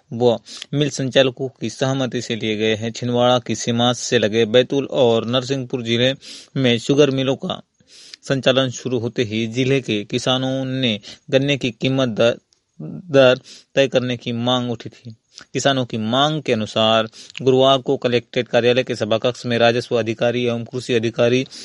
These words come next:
जनप्रतिनिधि व ग-, गन्ना उत्पादक किसानों की बैठक संपन्न हुई। बैठक में कृषि उपज संचालक जितेंद्र कुमार सिंह ने बैतूल व नरसिंहपुर जिले में निर्यात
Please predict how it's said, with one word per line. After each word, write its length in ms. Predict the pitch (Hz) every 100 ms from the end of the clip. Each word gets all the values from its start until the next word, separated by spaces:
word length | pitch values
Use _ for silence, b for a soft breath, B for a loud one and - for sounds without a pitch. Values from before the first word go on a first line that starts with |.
| B B
जनप्रतिनिधि 680 | 135 143 135 120 135 131 135
व 220 | 120 117
ग-, 220 | 110 107 131 -
गन्ना 380 | 180 131 139 131
उत्पादक 420 | 120 - 120 127 -
किसानों 480 | 143 151 143 131 143 B B
की 60 | 131
बैठक 300 | 120 117 123
संपन्न 340 | - 104 95
हुई। 240 | 107 104 107 _ B B B 131
बैठक 280 | 139 135 151
में 220 | 127 127
कृषि 260 | 143 131 131
उपज 300 | 120 135 123 B B B B -
संचालक 460 | 135 139 131 131
जितेंद्र 380 | 123 113 139 135
कुमार 600 | - 123 123 131 139 156 - _ b b b -
सिंह 260 | - 160 147
ने 200 | 113 113
बैतूल 440 | 127 131 143 139 - 208
व 260 | 127 110
नरसिंहपुर 580 | 113 127 123 139 120 135
जिले 280 | 120 120 127
में 300 | 117 123 127 B B B 143
निर्यात 320 | 147 135